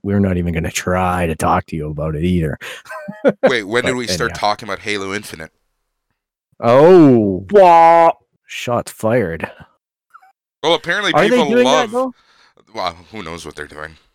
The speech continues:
Speaker 2: No one knows what the fuck they've d-, been doing for five years.
Speaker 1: Yeah,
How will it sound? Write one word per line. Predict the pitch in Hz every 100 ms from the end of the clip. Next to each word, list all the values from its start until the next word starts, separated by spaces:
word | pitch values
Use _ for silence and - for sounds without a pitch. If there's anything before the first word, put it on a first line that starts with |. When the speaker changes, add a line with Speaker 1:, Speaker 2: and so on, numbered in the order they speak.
| _
Speaker 2:
No | 110
one | 113 87
knows | 85
what | 87
the | 85
fuck | - 85
they've | - 82 73
d-, | 80 - _ _
been | 92 82
doing | 82 78
for | 90
five | - 76 76
years. | 78 71 82 - _ _ _ _ _ _ _ _ _ _ _ _ _ -
Speaker 1:
Yeah, | 101 87